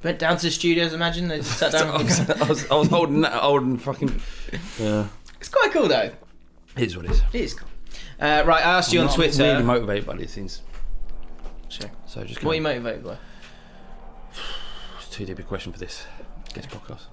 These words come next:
Speaker 1: Maybe one for the Skypes. Get a bit deeper on the Skypes.
Speaker 2: Yeah, I like that. I like that 'cause you can relax, can't you? You can float. This is too, this is still almost
Speaker 1: Camera's
Speaker 2: studio.
Speaker 1: on, isn't it? The camera's on.
Speaker 2: Camera's on.
Speaker 1: Yeah, the camera's
Speaker 2: Whereas,
Speaker 1: on.
Speaker 2: whereas when it's just Skype, I've done terrible things on Skype. So <laughs> just talking to you seems like a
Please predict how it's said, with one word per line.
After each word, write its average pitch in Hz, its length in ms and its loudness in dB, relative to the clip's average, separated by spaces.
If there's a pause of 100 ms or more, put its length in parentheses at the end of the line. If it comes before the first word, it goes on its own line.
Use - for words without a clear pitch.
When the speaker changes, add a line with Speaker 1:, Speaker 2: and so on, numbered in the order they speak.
Speaker 1:
Maybe 113 140 -6
one 117 160 -4
for 123 80 -12
the 120 40 -10
Skypes. 127 460 -12 (100)
Get 147 100 2
a - 40 2
bit 131 120 -4
deeper 143 240 0
on 101 80 -8
the 85 60 -12
Skypes. - 260 -10
Speaker 2:
Yeah, 117 280 4
I 113 40 6
like 120 160 4
that. 92 180 0 (300)
I 113 40 -2
like 110 140 2
that 104 120 0
'cause - 80 -8
you 123 80 -2
can 151 100 2
relax, 160 300 2
can't 156 200 0
you? 113 40 -2
You 95 60 -8
can 113 80 -8
float. 131 240 -4
This 151 160 0
is 127 140 -2
too, 139 100 -2
this - 160 -4
is 117 100 -4
still 107 300 0 (320)
almost 120 480 4
Speaker 1:
Camera's 110 240 4
Speaker 2:
studio. 104 100 6
Speaker 1:
on, 110 80 -2
isn't 113 160 -6
it? - 60 -10
The - 60 -16
camera's 113 320 -6
on. 113 40 -6
Speaker 2:
Camera's 113 260 2
on. 101 180 6
Speaker 1:
Yeah, 113 160 -4
the 107 60 -14
camera's 117 200 -2
Speaker 2:
Whereas, 101 200 2
Speaker 1:
on. 110 80 -4
Speaker 2:
whereas 113 220 4
when 127 160 2
it's 110 80 -4
just - 260 -4
Skype, 98 320 2
I've 98 140 0
done 120 160 4
terrible 117 320 4
things 85 240 -8
on 85 60 -6
Skype. 80 380 -2
So 95 220 4 (140)
<laughs> - 140 -20
just - 160 -8
talking 98 180 -2
to 95 80 -4
you 104 140 0
seems 92 260 -6
like 90 160 -4
a 92 220 -2